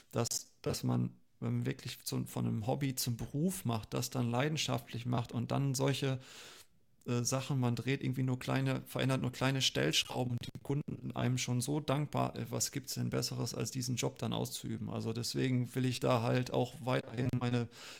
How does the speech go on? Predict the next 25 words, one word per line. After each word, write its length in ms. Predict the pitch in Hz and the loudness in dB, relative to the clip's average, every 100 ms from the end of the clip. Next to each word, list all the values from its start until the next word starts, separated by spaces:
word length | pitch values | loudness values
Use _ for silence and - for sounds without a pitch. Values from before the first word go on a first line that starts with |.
| - | 0
Vision 440 | 127 117 127 123 | 2 6 6 6
nicht 200 | 131 - | 4 0
verlieren 560 | - 143 135 139 135 131 | 0 0 2 2 2 2
und, 460 | 131 123 123 - | 0 2 2 0
äh, 260 | 127 113 113 - - - - - - - | 4 4 4 -2 -20 -20 -20 -20 -8 2
da 260 | 113 127 - - _ - | 4 4 0 -10 _ -2
hoffentlich 580 | 143 - 135 131 127 - | 0 0 0 2 0 0
im 300 | 139 131 127 | 2 2 4
nächsten 400 | 123 131 131 135 | 4 2 0 0
oder, 420 | 131 120 123 123 123 - | 0 2 2 0 -4 -10
ja, 220 | 120 107 - - - - - - | -4 -4 -4 -8 -6 -6 -10 -14
ich 80 | - | -4
hoffe 160 | - 131 - | -4 -2 -4
schon 220 | - 127 | -2 0
im 100 | 117 | 0
nächsten 300 | 117 120 127 | 2 2 2
Jahr 180 | 117 117 | 2 2
noch 220 | 113 110 | 0 2
weiter 320 | 117 117 113 | 2 2 0
das 160 | 110 107 | -2 -2
Ganze 280 | 120 107 120 | -4 -2 0
ausbauen 420 | 123 - 107 107 | 0 -2 -4 -4
zu 120 | - | -6
können, 280 | - 110 107 | -6 -8 -6
ja. 100 | 113 | -6